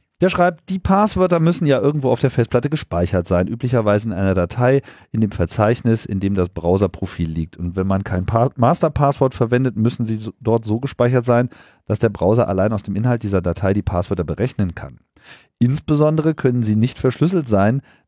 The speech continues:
denn dann müsste man ja den Schlüssel eingeben, bevor der Browser die Passwörter entschlüsseln kann. Man könnte zwar die Passwortdatei verschlüsseln und den Schlüssel in einer anderen Datei ablegen, aber das würde nichts grundsätzlich ändern. Das bösartige Programm würde dann einfach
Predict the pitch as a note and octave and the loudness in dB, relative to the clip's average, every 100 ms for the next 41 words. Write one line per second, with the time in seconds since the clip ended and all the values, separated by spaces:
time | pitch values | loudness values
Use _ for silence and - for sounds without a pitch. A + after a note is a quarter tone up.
0 | - G2 F#2 F#2+ A2 B2 - A2+ G#2 G#2 | 0 2 2 2 2 0 -2 -2 0 0
1 | A#2+ - C#3+ C#3 - F#2+ G2+ G2 G#2 G#2+ | -2 0 -2 -2 -4 -2 0 0 0 0
2 | F#2+ G#2+ G2+ F#2+ F2+ G#2 G#2+ G#2 E2 F2 | -2 0 0 2 2 2 0 -2 -4 -2
3 | G#2 G2+ G#2 - A#2+ G2+ F2 - C#2 F#2 | 0 -2 -2 -2 -2 -2 -6 -10 -6 -4
4 | - G2+ F#2+ - F#2 - F#2+ - G2 F2 | 0 0 -2 0 -2 0 0 0 -2 -2
5 | - F#2 - F2+ G#2+ - G2+ F#2+ - _ | 0 0 0 -2 -2 0 -4 -6 -14 _
6 | - A#2+ A#2 G#2+ B2+ A#2+ G#2+ G2 F#2+ F#2 | -2 2 0 2 0 2 2 2 2 0
7 | A2 F3+ B2 G#2 G2 G#2 G2+ G2 - A2 | 2 2 2 2 0 0 0 -2 -2 -2
8 | C3 G2 F#2+ G2 F#2+ G2+ - - _ G#2 | 0 0 -2 0 2 2 0 -12 _ -2
9 | G#2+ - - G2 A2 F#2 - G2+ - - | -2 -6 -2 0 2 0 2 -2 -2 -2
10 | G2+ G#2 D#2+ D#2 _ F#2 F2 - G#2 G2+ | 0 2 0 -6 _ -4 -4 -2 -2 0
11 | F#2 G2 F2+ - F#2 G2 G#2 F#2+ F2 F2 | -2 -2 -6 -6 0 0 2 0 0 0
12 | F2 D#2+ A2 | 0 -2 -2